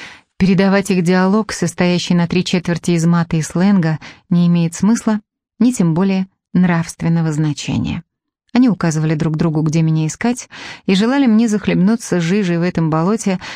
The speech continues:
разумеется, обещая, что когда найдут меня, это будет для меня самая легкая смерть. Один еще успел посетовать,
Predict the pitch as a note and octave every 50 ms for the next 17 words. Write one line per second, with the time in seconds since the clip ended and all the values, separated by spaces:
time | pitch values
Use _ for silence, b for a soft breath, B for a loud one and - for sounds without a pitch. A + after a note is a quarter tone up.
0 | B B B E3 F3+ F3+ A3+ B3+ C#4+ D4 B3+ - G3+ F#3+ F3+ F#3 F#3 - - B3
1 | A#3+ G#3 F3+ - - - F3 - F3+ E3+ D#3+ E3 D3+ F3+ F#3 F3 E3+ E3 _ _
2 | _ E3+ E3+ F3 E3+ E3 D3+ D3 D#3+ A#3 C#4 B3+ - F3 D3 B2+ A2+ - - F3
3 | F3 - _ _ _ _ _ _ - C#4 - A3 F3+ F#3+ F#3 F#3+ F3+ E3 F3 F3+
4 | F3+ F3+ F3+ F3+ F3 E3 E3+ b b b b b - - - - G#3+ B3 C4 B3+
5 | B3+ B3 A3+ F#3+ E3+ F#3 F3+ - - - E3 E3 - - - C3+ C3 F2 - -
6 | - - _ _ _ _ _ _ _ _ _ _ _ _ _ - F3+ D#3+ F3+ F3
7 | E3+ D#3+ - E3+ E3 E3 E3 - F3 E3+ E3 - D#3+ D#3+ - F3 E3+ - D#3+ D#3+
8 | E3 -